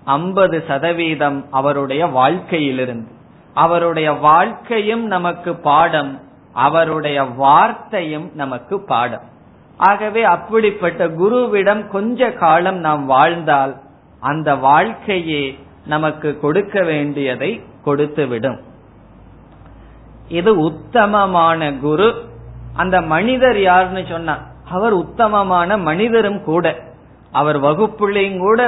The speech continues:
உத்தமமான குரு அல்ல, அவருடைய வாழ்க்கையிலும் பண்புகளோடு வாழ்வதனால் அவர் உத்தமமான மனிதர்.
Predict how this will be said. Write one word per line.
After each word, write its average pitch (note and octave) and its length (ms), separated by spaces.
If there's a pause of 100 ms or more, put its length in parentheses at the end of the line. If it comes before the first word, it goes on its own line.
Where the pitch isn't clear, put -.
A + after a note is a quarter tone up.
உத்தமமான F#3 760
குரு E3+ 260
அல்ல, D#3+ 240 (520)
அவருடைய D3 500
வாழ்க்கையிலும் G#3 960 (380)
பண்புகளோடு G#3 960
வாழ்வதனால் D3+ 880 (240)
அவர் C#3+ 280
உத்தமமான D3 960
மனிதர். C3 500